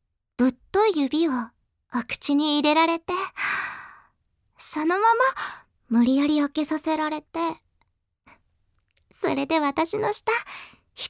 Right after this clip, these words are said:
張り出されちゃったんだ。なんか、普段隠れてるとこ見られるのって、すっ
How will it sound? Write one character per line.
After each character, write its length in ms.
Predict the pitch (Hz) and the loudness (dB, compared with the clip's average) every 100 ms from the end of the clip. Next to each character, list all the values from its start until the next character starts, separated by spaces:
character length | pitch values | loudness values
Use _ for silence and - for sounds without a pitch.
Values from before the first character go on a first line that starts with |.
| - | -4
張 100 | 320 | 0
り 100 | 381 | 2
出 100 | 392 | 4
さ 100 | 440 | 4
れ 60 | 508 698 | 4 4
ち 80 | 494 | 0
ゃ 40 | |
っ 40 | - | 0
た 240 | 339 311 | -2 -4
ん 80 | 311 | 0
だ。 80 | 359 466 679 _ _ _ _ _ _ _ _ _ _ _ _ _ - | 0 2 -2 _ _ _ _ _ _ _ _ _ _ _ _ _ -10
な 240 | 330 330 349 | -2 0 0
ん 40 | |
か、 220 | - 311 294 - - - | 2 2 0 -10 -16 -12
普 160 | - 330 | -2 2
段 220 | 330 269 | 2 0
隠 260 | 254 - 311 | -4 -2 0
れ 100 | 311 | 0
て 100 | 277 | 0
る 120 | 240 | -2
と 120 | 240 | -4
こ 140 | - 220 | -6 -2
見 140 | 233 | -2
ら 120 | 254 | 0
れ 100 | 285 | -2
る 100 | 311 | -2
の 120 | 277 240 | -2 -4
っ 40 | |
て、 200 | - - 220 - _ _ _ _ | -8 -16 -16 -18 _ _ _ _
す 180 | - | -6
っ 100 | 415 | -4